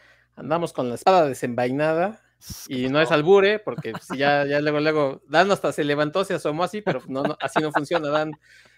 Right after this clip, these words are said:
Speaker 1: Entonces, bueno, pues, aguas, aguas, porque, eh, abran la que lleva bala.
Speaker 2: Exacto.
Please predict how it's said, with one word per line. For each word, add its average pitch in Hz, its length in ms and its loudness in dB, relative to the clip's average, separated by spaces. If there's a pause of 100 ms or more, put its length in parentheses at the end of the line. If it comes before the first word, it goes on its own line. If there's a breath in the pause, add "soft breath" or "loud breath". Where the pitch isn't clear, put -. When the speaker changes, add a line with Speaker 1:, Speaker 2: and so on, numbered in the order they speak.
(160 loud breath)
Speaker 1:
Entonces, - 360 -6
bueno, 175 280 0
pues, 131 220 -2
aguas, 165 420 2
aguas, 151 320 -2
porque, 110 560 -16 (560)
eh, - 260 -10
abran 165 300 0
la 123 140 -6
que 131 120 -20
lleva 135 240 -4
bala. 113 380 -8 (880 soft breath)
Speaker 2:
Exacto. 143 540 -2